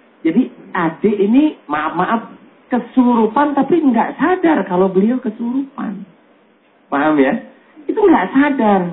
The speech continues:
Nah, nanti suatu ketika kalau ilmu ini menumpuk, itu akan menjadi mudarat nantinya. Makanya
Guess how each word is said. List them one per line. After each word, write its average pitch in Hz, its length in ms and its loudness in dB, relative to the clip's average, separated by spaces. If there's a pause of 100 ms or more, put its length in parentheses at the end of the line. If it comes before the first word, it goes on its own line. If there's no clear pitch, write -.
(120)
Nah, 202 320 -4
nanti 240 640 2
suatu 165 320 -2
ketika 175 480 -2
kalau 139 320 2
ilmu 131 320 4
ini 123 80 2
menumpuk, 208 720 0 (480)
itu - 240 0
akan - 400 -4
menjadi 233 320 2
mudarat 107 880 -2
nantinya. 85 640 -14
Makanya 113 460 0